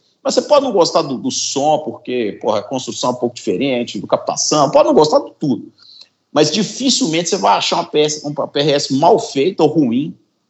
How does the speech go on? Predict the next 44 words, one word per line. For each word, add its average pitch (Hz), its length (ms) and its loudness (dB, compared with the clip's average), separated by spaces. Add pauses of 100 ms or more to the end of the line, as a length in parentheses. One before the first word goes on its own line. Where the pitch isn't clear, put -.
(840)
e, 156 500 0
e - 20 -2
muito 165 320 4
diferente 170 600 4
da, 160 120 2
do, - 260 -6
do, 147 180 -4
do 151 120 -2
padrão. 107 600 0
E 131 60 -2
Taylor 196 460 4
é 185 40 8
a 175 60 2
mesma 180 540 0
coisa, 90 440 -12
cara. - 140 -12 (180)
Não - 80 -6
sei 339 220 -2
se - 60 -8
o - 20 -16
Taylor 208 160 4
é 170 40 -4
mexicano, 127 380 0
mas 104 140 -2
o 127 60 -10
Taylor 285 380 4
americano, 202 680 0 (100)
porra, 226 220 4 (180)
todo 330 300 2
Taylor 233 200 4
que - 60 -6
você 135 140 -4
pega, 240 240 -4
ele 170 80 -8
tem 220 100 -10
o 190 40 -8
mesmo 226 180 -4
cheiro, 277 420 0 (320)
as - 140 -2
cordas 254 360 2
tão 220 140 -6
do 175 80 -8
mesmo 214 160 -4
jeito, 143 480 -2